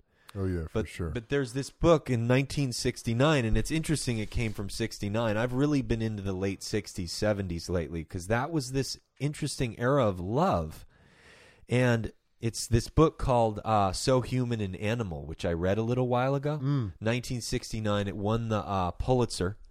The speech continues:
Speaker 1: Who wrote it?
Speaker 2: Uh, this guy, Rene Dubose.
Speaker 1: Oh, yeah.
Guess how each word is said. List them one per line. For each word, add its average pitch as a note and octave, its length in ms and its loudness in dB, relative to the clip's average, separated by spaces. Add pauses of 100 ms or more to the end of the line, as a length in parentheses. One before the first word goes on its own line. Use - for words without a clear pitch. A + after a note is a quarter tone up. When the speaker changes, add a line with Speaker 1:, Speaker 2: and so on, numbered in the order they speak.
(460)
Speaker 1:
Who A#2 120 2
wrote G#2+ 300 2
it? D#2 220 -6
Speaker 2:
Uh, G2+ 220 0
this G#2 200 -4
guy, A#2+ 140 2
Rene A2 500 2
Dubose. G2+ 880 4
Speaker 1:
Oh, G2+ 180 -4
yeah. E2+ 280 -6